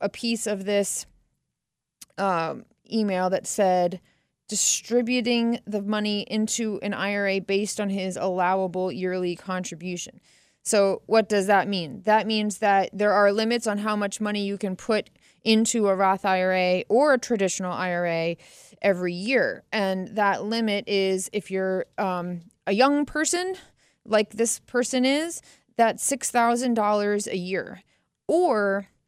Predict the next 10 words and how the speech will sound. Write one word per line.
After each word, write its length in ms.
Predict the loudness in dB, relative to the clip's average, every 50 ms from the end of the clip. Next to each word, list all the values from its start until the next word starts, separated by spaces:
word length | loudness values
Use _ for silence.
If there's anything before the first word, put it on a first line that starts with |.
| _ _ _ _ _ _ _ _ _ _ _ _ _ _ _ _ _ _ _ _ _ _ _ -6
your 420 | -2 2 2 4 4 4 2 0 0
income. 540 | -2 -2 -2 -2 -2 -6 -8 -8 -10 -16 -18 _ -2
If 160 | -2 -2 0
your 80 | 0 0
income 360 | 0 0 0 2 2 2 2 2
is 120 | 0 2
less 300 | 4 4 4 4 2 0
than 160 | -2 -2 -2
six 260 | -2 -2 -4 -4 -4
thousand, 560 | -2 0 0 0 0 0 -2 -2 -4 -4 -8